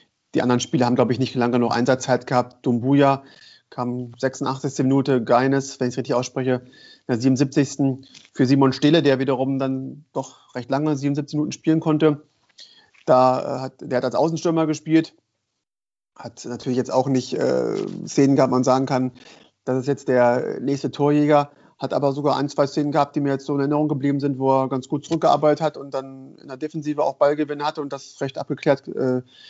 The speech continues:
gelöst hat. Von daher, das ist ja auch was, was, was, äh, gut zu sehen ist, dass die, dass die Spieler da diese Defensivarbeit mitmachen und auch wissen, wie das funktioniert und nicht nur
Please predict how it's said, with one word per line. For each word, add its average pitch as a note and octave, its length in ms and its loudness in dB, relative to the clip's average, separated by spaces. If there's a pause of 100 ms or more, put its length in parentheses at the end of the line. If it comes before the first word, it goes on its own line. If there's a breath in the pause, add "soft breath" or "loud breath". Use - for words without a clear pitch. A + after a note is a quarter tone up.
(140 loud breath)
gelöst D#3 340 4
hat. D#3+ 220 -2 (560 soft breath)
Von C3 160 -4
daher, C3 260 2
das B2 140 -6
ist B2+ 40 -6
ja C#3 80 2
auch D3+ 140 2
was, D3 180 -2
was, D3 360 -10
was, C#3+ 480 -12
äh, C#3+ 840 -10
gut D3+ 180 -6
zu D3+ 80 -8
sehen D3 240 -2
ist, D3 140 -6
dass C#3 140 -8
die, C3+ 340 -4
dass C3+ 200 -14
die C3 100 -6
Spieler C3+ 340 2
da C3 400 4 (460)
diese C#3 220 -6
Defensivarbeit C3+ 760 -2
mitmachen C#3 380 -4
und C3 140 -4
auch B2 140 -6
wissen, C3+ 160 -6
wie C3 40 -2
das C#3 140 -4
funktioniert C3+ 560 0
und B2+ 260 -4
nicht C3 220 -6
nur C3+ 320 2